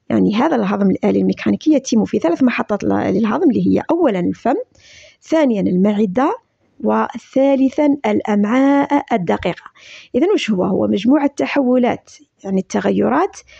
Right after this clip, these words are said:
التي تطرأ على الخصائص الفيزيائية، يعني الشكل تاع ال-، الغذاء رايح يتفكك كالمظهر، فيتغير المظهر. مثلًا قطعة الخبز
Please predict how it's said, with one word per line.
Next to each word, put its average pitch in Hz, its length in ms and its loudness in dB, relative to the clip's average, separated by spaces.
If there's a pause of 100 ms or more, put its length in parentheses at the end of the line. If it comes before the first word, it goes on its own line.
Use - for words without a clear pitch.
(380)
التي 208 460 0
تطرأ 285 440 -2
على 208 220 0
الخصائص 247 720 -2
الفيزيائية، 220 880 0 (420)
يعني 202 200 0
الشكل 240 400 -2
تاع 202 260 -4
ال-، 196 220 2
الغذاء 202 600 0
رايح 240 400 0 (560)
يتفكك - 720 -2 (240)
كالمظهر، 220 560 0
فيتغير 214 640 0
المظهر. 190 400 -2
مثلًا 208 260 -2
قطعة 202 380 -4
الخبز 208 600 -2